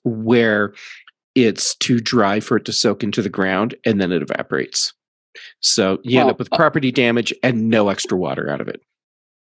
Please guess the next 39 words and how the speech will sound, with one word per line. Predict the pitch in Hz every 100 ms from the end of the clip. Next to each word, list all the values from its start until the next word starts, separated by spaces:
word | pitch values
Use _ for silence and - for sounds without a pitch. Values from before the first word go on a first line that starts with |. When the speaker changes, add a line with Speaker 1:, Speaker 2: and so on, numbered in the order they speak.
| -
Speaker 2:
Also, | 165 160 - 147 143 - _
Jeff | - 147 - -
lives | 180 151 156 151 - -
on | 139 127
the | 127
other | 131 123
side | 139 139
of | 120
the | -
Continental | 135 123 120 104
Divide, | 117 135 98 73
so | - 113 107 - _ _ _ _ _ _ _ _ _ _ -
that's | - - - - _ -
all | 120
heading | 117 123 110
towards | 107 - 123 -
the | -
Gulf | 110 233 -
of | -
Mex-, | 123 123 - - - _ _ -
Speaker 1:
That's | 139 120 -
Speaker 2:
Mexico, | 120 143
Speaker 1:
true. | -
Speaker 2:
not | 156 -
the |
Gulf | 135 120
of | 131
California. | - 131 117 139 117 104 - _ - - -
Speaker 1:
That's | 151 151 -
true. | - 143 -
Actually, | 143 151 156 135
most | 131 131 139 139 -
of |
the | 143
snow | 131 - 135 123 120 113 - 113
we're | 120
getting | 110 107 104 82
this | - 110 - -
week | 135 143 -